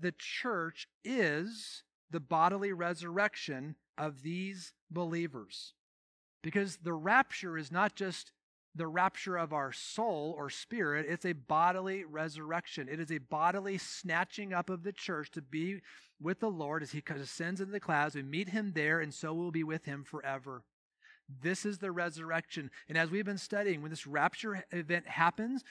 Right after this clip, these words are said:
we know what takes place next is called the Bema judgment.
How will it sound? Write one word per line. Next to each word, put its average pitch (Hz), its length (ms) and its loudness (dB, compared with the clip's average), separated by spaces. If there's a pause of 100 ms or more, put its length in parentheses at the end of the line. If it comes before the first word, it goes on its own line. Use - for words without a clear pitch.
(180)
we 165 120 -2
know 170 200 0
what 175 120 0
takes 170 220 0
place 165 420 -4
next 156 520 2
is 165 160 -4
called 160 240 -2
the 151 80 -2
Bema 160 360 0
judgment. 143 640 -4